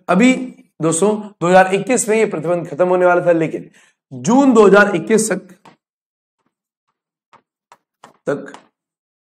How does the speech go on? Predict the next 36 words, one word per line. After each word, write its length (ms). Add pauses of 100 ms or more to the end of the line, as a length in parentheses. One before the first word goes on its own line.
(1400)
इस 200
लिस्ट 300
को 160 (180)
बढ़ा 200
दिया 160
गया। 160 (500)
तो 120 (100)
इस 200
लिस्ट 300
में 260
पाकिस्तान 840 (220)
शामिल 420
रहेगा 260
जब 200
तक 180
पाकिस्तान 560
इनके 240 (120)
एजेंडे 360
को 140
पूरा 300 (280)
नहीं 220
करता, 240 (1300)
पाकिस्तान 440
शामिल 380
रहेगा। 220
ठीक 200
है 80
दोस्तों, 260 (400)
तो 40
ध्यान 220
रखिएगा 220
ये 160
ग्रे 220
लिस्ट 240
क्या 120
है, 320